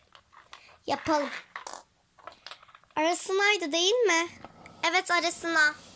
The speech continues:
Onu biraz geriye çekmeniz gerekiyor.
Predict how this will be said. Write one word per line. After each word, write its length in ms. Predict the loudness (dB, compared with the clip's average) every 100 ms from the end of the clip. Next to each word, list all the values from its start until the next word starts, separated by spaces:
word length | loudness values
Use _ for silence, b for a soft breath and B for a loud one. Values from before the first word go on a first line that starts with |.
| -2
Onu 300 | 0 2 0 B B B -20 _ _ -20 -18 -2
biraz 320 | 4 4 2
geriye 260 | -2 -2 -2
çekmeniz 500 | -4 -6 -6 -6 -6
gerekiyor. 440 | -8 -10 -12 -14